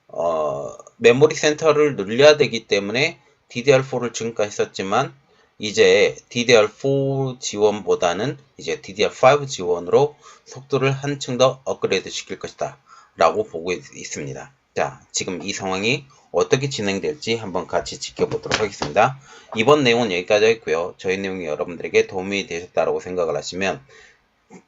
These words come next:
어... 구독과 좋아요, 그리고 필요하시면 알람, 알림 설정까지 부탁드리겠습니다. 감사합니다.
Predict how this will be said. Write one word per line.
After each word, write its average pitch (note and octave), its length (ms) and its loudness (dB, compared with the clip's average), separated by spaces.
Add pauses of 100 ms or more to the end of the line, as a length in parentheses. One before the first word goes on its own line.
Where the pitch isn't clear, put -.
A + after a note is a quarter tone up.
(680)
어... D#2 680 -2 (340)
구독과 A#2 680 2
좋아요, F2+ 440 4
그리고 - 280 -12
필요하시면 F#2+ 640 0 (100)
알람, G2+ 680 2 (220)
알림 A2 360 -2
설정까지 G2+ 720 -4
부탁드리겠습니다. D2 760 -10
감사합니다. D#2+ 680 -2